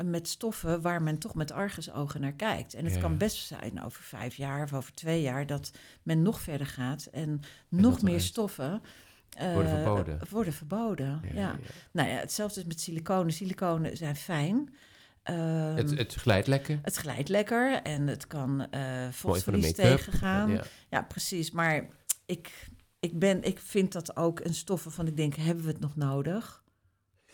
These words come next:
Speaker 1: Ik
Speaker 2: Is
Speaker 1: weet
Speaker 2: het
Speaker 1: het
Speaker 2: niet,
Speaker 1: niet.
Speaker 2: is het
Speaker 1: Ik
Speaker 2: niet op-
Speaker 1: maak er al keuzes in.
Speaker 2: Ja.
Speaker 1: Hetzelfde is met, eh, agressieve wasmiddelen, ehm, sulfaten.
Speaker 2: Mhm.
Speaker 1: Daar bedank ik ook voor.
Speaker 2: Mhm.
Speaker 1: Ehm,
Speaker 2: Wat zijn sulfaten?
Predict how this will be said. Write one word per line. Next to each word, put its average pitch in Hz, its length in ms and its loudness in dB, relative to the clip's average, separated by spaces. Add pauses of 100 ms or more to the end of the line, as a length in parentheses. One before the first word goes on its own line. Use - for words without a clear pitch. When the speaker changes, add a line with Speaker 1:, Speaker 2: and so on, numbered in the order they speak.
(140)
Speaker 1:
Ik 202 120 4
Speaker 2:
Is 165 80 10
Speaker 1:
weet - 20 10
Speaker 2:
het 143 80 10
Speaker 1:
het 143 100 8
Speaker 2:
niet, 131 80 8
Speaker 1:
niet. 131 120 6
Speaker 2:
is 131 100 4
het 117 80 4
Speaker 1:
Ik - 60 -
Speaker 2:
niet 214 100 8
op- 233 60 8
Speaker 1:
maak 233 220 6
er 208 100 -2
al 190 140 2
keuzes 190 520 2
in. 254 260 4 (100)
Speaker 2:
Ja. 90 120 -2 (120)
Speaker 1:
Hetzelfde 226 560 -2
is 165 160 -2
met, 160 280 -2
eh, 156 280 -2
agressieve 165 800 -4
wasmiddelen, 220 680 0 (340)
ehm, 165 680 0 (300)
sulfaten. 175 960 -4 (140)
Speaker 2:
Mhm. 90 280 -4 (120)
Speaker 1:
Daar 165 120 2
bedank 147 360 0
ik - 140 -10
ook 131 160 -4
voor. 226 480 -4
Speaker 2:
Mhm. 101 120 0 (460)
Speaker 1:
Ehm, 160 540 0
Speaker 2:
Wat 151 120 4
zijn 110 140 4
sulfaten? 104 680 2